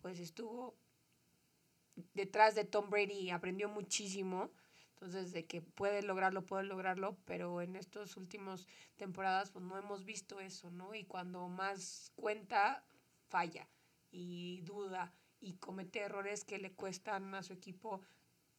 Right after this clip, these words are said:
ya sea un Super Bowl o un título de conferencia o un título de división.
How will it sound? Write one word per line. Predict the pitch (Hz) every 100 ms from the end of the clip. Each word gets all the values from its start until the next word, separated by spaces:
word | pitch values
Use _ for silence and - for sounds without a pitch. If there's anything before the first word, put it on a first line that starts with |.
| _ _ _ _ _
ya | 190 208
sea | 214
un | 208
Super | - 214 214 196
Bowl | 185 185 185 185
o |
un | 175 175 180 185 180 185 185 185 180
título | 185 190 185
de |
conferencia | 180 175 190 196 202 - 190 180 180
o | 160 156
un | 170 180
título | 180 175 175 175 170
de | 156 156 156 160 - - - _ _ -
división. | 180 196 180 226 220 208 185